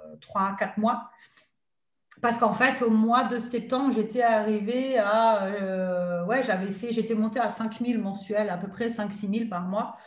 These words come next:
Et, euh, j'étais allée voir la Chambre de commerce du Luxembourg, je ne sais même plus pourquoi. Et ils m'ont dit, euh, « Par contre, avec les chiffres que vous avez là, vous allez vous faire laminer par les impôts. » Alors, j'aime bien les gens qui me disent, « Le Luxembourg, c'est un paradis fiscal. » Pff, à un moment, il faut qu'on m'explique,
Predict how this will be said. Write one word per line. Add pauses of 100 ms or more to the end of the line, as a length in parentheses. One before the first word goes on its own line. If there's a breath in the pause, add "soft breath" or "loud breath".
(420 loud breath)
Et,
euh,
j'étais
allée
voir
la
Chambre
de
commerce
du
Luxembourg,
je
ne
sais
même
plus
pourquoi. (680)
Et
ils
m'ont
dit,
euh, «
Par
contre,
avec
les
chiffres
que
vous
avez
là,
vous
allez
vous
faire
laminer
par
les
impôts. »
Alors,
j'aime
bien
les
gens
qui
me
disent, «
Le
Luxembourg,
c'est
un
paradis
fiscal. »
Pff, (200)
à
un
moment,
il
faut
qu'on
m'explique,